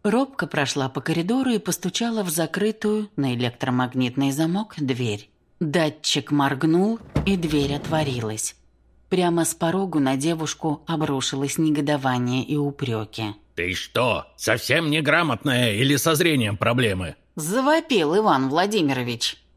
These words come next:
Speaker 2: «Я сколько раз уже устал говорить! В звонок звонить надо, а не стучать!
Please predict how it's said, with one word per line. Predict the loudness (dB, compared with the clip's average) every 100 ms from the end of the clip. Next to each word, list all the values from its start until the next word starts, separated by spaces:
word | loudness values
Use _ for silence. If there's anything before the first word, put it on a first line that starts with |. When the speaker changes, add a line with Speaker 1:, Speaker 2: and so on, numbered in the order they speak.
| _
Speaker 2:
«Я | -2 0 0
сколько | -2 0 2 2 2
раз | 4 2 2
уже | 2 4
устал | 2 2 2 4
говорить! | 4 4 4 0 -4 _ _
В | -6
звонок | -4 0 2 4 2 0
звонить | -2 2 2 2 0
надо, | 0 2 4
а |
не | 4 2
стучать! | 0 2 4 2 0